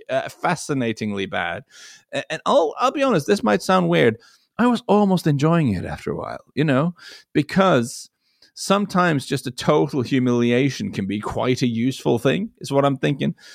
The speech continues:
You know, when things are going wrong in general, abject failure can really focus the mind. You know, sometimes you need the cleansing flames of the forest fire and the creative destruction,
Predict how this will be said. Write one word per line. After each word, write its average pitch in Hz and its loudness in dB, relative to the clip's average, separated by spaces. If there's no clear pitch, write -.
You 131 2
know, 123 4
when 131 0
things 180 0
are 160 0
going 147 2
wrong 135 4
in 113 2
general, 101 -2
abject 160 -2
failure 131 0
can 95 -6
really 131 2
focus 131 0
the 107 0
mind. 90 -4
You 107 0
know, 117 4
sometimes 156 -2
you 110 0
need 127 0
the 110 -6
cleansing 143 2
flames 120 0
of 104 -4
the 110 0
forest 139 0
fire 98 2
and 95 -8
the 104 -14
creative 123 -2
destruction, 110 -4